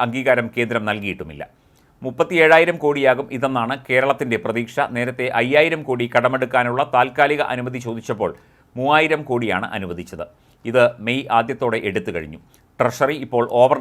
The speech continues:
ഡ്രാഫ്റ്റിലാണ്. കേന്ദ്രത്തിൽ നിന്ന് നികുതി വിഹിതമായി ആയിരത്തി അഞ്ഞൂറ് കോടി എത്താനുണ്ട്. ഇത് കിട്ടിയാൽ ഓവർ ഡ്രാഫ്റ്റ് ഒഴിവാകും. അതുണ്ടായാൽ വീണ്ടും ഓവർ ഡ്രാഫ്റ്റിലേക്ക് പോയി ശമ്പളവും പെൻഷനും നൽകാൻ കഴിയും. എന്നാൽ ആയിരത്തി അഞ്ഞൂറ് കോടി കിട്ടുമോ എന്നതും അറിയില്ല.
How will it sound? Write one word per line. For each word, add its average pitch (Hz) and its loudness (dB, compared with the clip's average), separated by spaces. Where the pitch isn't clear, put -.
ഡ്രാഫ്റ്റിലാണ്. 90 0
കേന്ദ്രത്തിൽ 175 2
നിന്ന് 175 -4
നികുതി 151 -4
വിഹിതമായി 135 -2
ആയിരത്തി 143 0
അഞ്ഞൂറ് 151 -2
കോടി 120 0
എത്താനുണ്ട്. 87 -4
ഇത് 123 -4
കിട്ടിയാൽ 143 0
ഓവർ 139 4
ഡ്രാഫ്റ്റ് 135 2
ഒഴിവാകും. 120 0
അതുണ്ടായാൽ 139 2
വീണ്ടും 143 0
ഓവർ 131 0
ഡ്രാഫ്റ്റിലേക്ക് 127 0
പോയി 120 0
ശമ്പളവും 135 2
പെൻഷനും 120 -4
നൽകാൻ 87 -2
കഴിയും. 82 -10
എന്നാൽ 120 0
ആയിരത്തി 131 0
അഞ്ഞൂറ് 143 -4
കോടി 135 2
കിട്ടുമോ 143 -4
എന്നതും 127 -2
അറിയില്ല. 85 -4